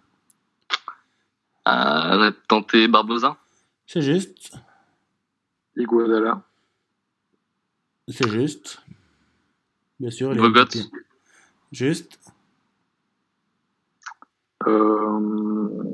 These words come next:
Speaker 3: on avait, euh, comment, euh,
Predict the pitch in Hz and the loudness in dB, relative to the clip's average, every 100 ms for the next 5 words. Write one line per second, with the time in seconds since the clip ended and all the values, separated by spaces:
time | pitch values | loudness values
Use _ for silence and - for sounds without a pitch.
0 | - - - - 110 110 107 107 110 113 | -6 -6 -6 -4 -2 2 2 2 2 2
1 | 110 107 107 107 104 104 - 113 110 107 | 2 0 -2 -2 -4 -6 -6 -6 -6 -6
2 | 104 104 107 110 113 - 123 127 | -6 -4 -6 -8 -10 -12 -14 -18